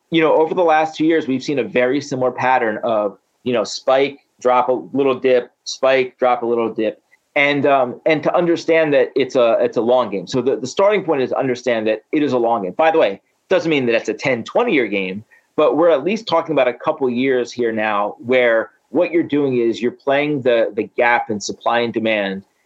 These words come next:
between how many cards exist, which is actually relatively small compared to the millions of people that are coming into the hobby every day and will continue to do so over the next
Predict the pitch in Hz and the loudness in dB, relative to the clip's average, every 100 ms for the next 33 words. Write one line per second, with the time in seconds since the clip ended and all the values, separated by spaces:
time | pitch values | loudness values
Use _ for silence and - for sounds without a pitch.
0 | _ - 120 - 131 117 110 104 - _ | _ -4 -4 0 0 0 0 -4 -8 _
1 | _ _ - 170 165 156 165 156 151 113 | _ _ -4 -2 0 0 0 0 0 -2
2 | 107 87 - - 127 110 - - 143 - | -2 -2 -6 -6 -6 -6 -6 -2 -2 0
3 | 143 117 135 143 143 135 139 - 143 131 | -2 2 2 0 -2 -4 -4 -6 -2 0
4 | 95 90 156 _ _ _ _ 139 131 156 | 0 -2 -6 _ _ _ _ -6 -2 0
5 | 160 151 131 123 143 170 170 160 143 - | 0 0 -2 -2 0 2 2 2 0 -2
6 | 143 135 117 110 107 104 - 127 123 - | -4 0 0 0 -2 -4 -6 -4 -2 -4
7 | 135 143 131 120 104 117 110 113 120 123 | -6 -4 -2 -2 0 0 0 0 0 0
8 | 120 117 107 104 110 104 107 98 165 170 | -2 0 0 0 -2 -2 -6 -4 -2 0
9 | 143 110 113 104 110 101 98 - - - | 0 0 -2 -2 0 0 0 -4 -20 -20
10 | _ 151 160 143 123 113 117 117 - - | _ 2 2 2 2 2 2 0 -4 -12
11 | - | -14